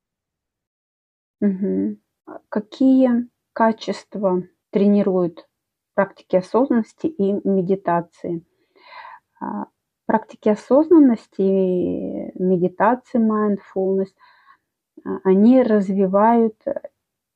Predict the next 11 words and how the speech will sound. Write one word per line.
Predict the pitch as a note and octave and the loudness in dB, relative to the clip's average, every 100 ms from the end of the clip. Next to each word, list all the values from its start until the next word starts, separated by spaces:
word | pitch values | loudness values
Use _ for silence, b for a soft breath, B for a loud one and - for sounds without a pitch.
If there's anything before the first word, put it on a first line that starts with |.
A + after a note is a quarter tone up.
| _ | _
определенные | - G3 F#3+ F3+ G#3 G3+ A3 A3+ A3 G#3+ G#3 | -6 -4 -2 0 0 2 2 0 0 -2 -4
психологические | - - - F#3+ F3 G3+ - - _ F3+ F3+ | -10 -12 -2 -2 0 -6 -8 -18 _ -6 -6
качества, | - F3+ F3+ - - _ - F3 _ _ _ _ B B B | -4 -4 -4 -10 -20 _ -14 -14 _ _ _ _ B B B
а, | - F3+ | -12 -2
вызывают | F#3+ A3 A3 A3+ A3 | 0 2 4 4 2
определенные | G#3 G#3+ G3 G#3 G#3+ G#3+ G#3+ | 0 -2 0 2 2 2 0
психические | - G#3 - G3+ - - G3 | -4 -12 -8 -8 -10 -10 -8
состояния. | F#3+ F#3+ - - F#3+ F#3+ F#3 F3+ F3 F3 - | -8 -12 -8 -2 2 2 2 0 -2 -4 -10
М, | - _ | -12 _
это | F#3+ F#3+ E3+ - A#3+ | -6 -4 -6 -4 -6
расслабление, | B3 - G3 E3+ F3+ G#3+ A#3 A3 G#3 G3 | -6 0 0 2 2 2 2 0 0 -4